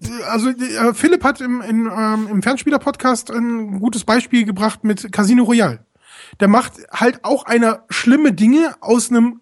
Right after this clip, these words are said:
positiven Antrieb. Er macht's aus seinem Willen heraus. Und das finde ich ein, ist ein ganz gutes Beispiel. So, er, er hat seine Sichtweise, wie er das sieht, und deswegen handelt er so. Dass das jetzt für den einen oder anderen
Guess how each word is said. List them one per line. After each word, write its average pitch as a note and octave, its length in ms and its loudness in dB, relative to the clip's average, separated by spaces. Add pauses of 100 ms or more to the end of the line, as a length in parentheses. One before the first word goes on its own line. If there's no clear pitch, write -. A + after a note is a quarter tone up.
(140)
positiven C4+ 500 0
Antrieb. A3+ 380 0
Er G3+ 80 0
macht's A#3 300 -2
aus - 320 0
seinem A#3+ 500 2
Willen F3+ 300 4
heraus. C3+ 500 -6 (1000)
Und G#3+ 160 0
das A#3 120 2
finde C4 200 2
ich - 100 -4
ein, C4 120 0
ist A3+ 200 -4
ein C4 80 4
ganz B3 160 2
gutes B3 260 0
Beispiel. G#3+ 440 2
So, F3+ 120 0
er, G#3+ 260 0
er A#3+ 160 2
hat C4 140 0
seine C#4+ 280 4
Sichtweise, A#3+ 680 0
wie A3+ 180 -4
er G#3+ 140 2
das G3 380 -6
sieht, A3 460 -4 (380)
und A#3 180 6
deswegen C#4+ 580 2 (100)
handelt D4 400 6
er E3 160 0
so. C#3+ 260 -4 (580)
Dass A3+ 260 0
das - 280 0 (160)
jetzt A3+ 280 2
für - 200 2
den A#3+ 220 4
einen C4+ 200 4
oder A#3+ 220 2
anderen C4+ 520 2